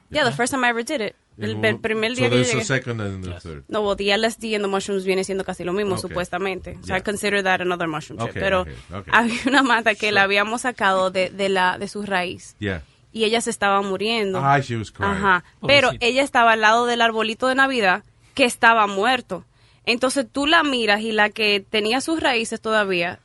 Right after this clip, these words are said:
Speaker 1: tenía más vida que el arbolito que
Speaker 2: So you felt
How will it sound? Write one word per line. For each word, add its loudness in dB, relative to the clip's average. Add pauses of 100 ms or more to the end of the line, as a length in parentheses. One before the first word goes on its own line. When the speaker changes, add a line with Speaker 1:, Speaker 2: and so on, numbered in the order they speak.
(180)
Speaker 1:
tenía 0
más -2
vida -4
que -12
el -4
arbolito -4
que -10
Speaker 2:
So 2
you 0
felt 0